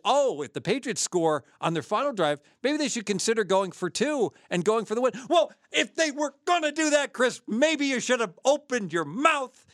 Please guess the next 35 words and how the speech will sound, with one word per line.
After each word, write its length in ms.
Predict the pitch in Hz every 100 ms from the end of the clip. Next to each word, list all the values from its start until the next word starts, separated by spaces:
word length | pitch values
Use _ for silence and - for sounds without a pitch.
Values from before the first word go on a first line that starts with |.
| _
and 160 | 226 214
talked 280 | 208 208 214
about 180 | 208
how 100 | 208
they 100 | 214
should 160 | 202 214
have 100 | 190
gone 240 | 226 254
for 160 | 196 220
two 240 | - 226
down 320 | 185 208 196 220
eight. 340 | 208 220 - -
I 100 | 196
mean, 260 | 202 175 - -
my 340 | 247 285 262 175
God, 240 | - 254 254
I 100 | 196
can't 340 | - 233 254
watch, 320 | 190 175 170 -
I 80 | 185
can't 220 | - 220
watch 240 | 165 160 -
the 80 | 185
games 340 | 285 302 190
anymore. 400 | 160 131 117 107 _ -
It's 120 | 233
just 220 | 226 220 202
like, 160 | 202 233
it's, 200 | 202 - 214
it, 600 | 208 190 190 202 196 202
it's 180 | 196 180
like 200 | 185 180
the 80 |
Truman 340 | - 262 294 247
Show. 320 | - 123 90